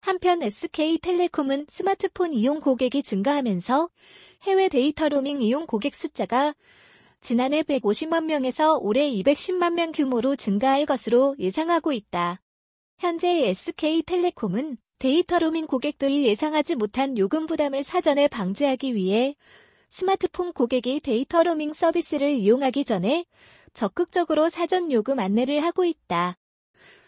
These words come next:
기본적으로 고객의 데이터 로밍 접속을 사전에 차단하고 고객이 팝업 화면으로 요금 체계를 인지한 후 데이터 로밍 이용을 직접 선택한 경우에만 이용이 가능하도록 하고 있다.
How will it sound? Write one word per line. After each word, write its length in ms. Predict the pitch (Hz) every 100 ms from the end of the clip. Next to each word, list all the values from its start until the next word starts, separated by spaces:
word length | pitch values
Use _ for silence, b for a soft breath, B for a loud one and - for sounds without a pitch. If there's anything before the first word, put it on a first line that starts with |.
| b -
기본적으로 680 | - 254 349 359 330 311 311
고객의 480 | 233 240 269 285
데이터 420 | 302 208 254 311 302
로밍 300 | 294 302 285
접속을 500 | 269 - 254 254 285
사전에 400 | 370 359 339 349
차단하고 720 | - 370 339 226 - 226 277 b b b b b b b
고객이 440 | - 220 285 339 349
팝업 420 | 359 359 208 -
화면으로 520 | 339 311 294 269 262
요금 280 | 185 220 311
체계를 380 | - 311 294 339
인지한 580 | 226 208 254 247 277
후 160 | 247 294
데이터 460 | - 208 262 339 320
로밍 260 | 311 294
이용을 460 | 226 226 208 226 254
직접 340 | - - 294
선택한 520 | - 370 359 339 320
경우에만 760 | 294 240 240 226 196 247 311 285 b b b b
이용이 440 | 226 254 311 320 330
가능하도록 840 | 226 208 294 302 226 254 - 349
하고 180 | 339 359
있다. 540 | 330 _ 175 175 180